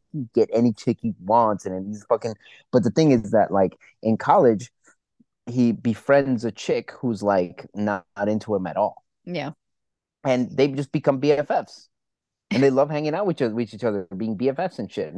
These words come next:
Speaker 2: Yeah.
Speaker 1: B F F ing all the time. And then one day, the chick, like, go, is like, "I have to go to Scotland for some work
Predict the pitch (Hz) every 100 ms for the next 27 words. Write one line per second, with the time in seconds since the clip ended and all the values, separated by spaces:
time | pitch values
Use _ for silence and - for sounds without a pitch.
0 | 95 127 101 170 165 90 90 92 85 80
1 | _ - - - _ _ 120 120 120 113
2 | 101 92 117 147 131 113 107 98 87 85
3 | 92 110 - 127 104 113 104 - - 87
4 | 104 104 95 101 98 110 120 127 117 104
5 | - 98 85 98 90 85 98 87 85 -
6 | 90 85 95 98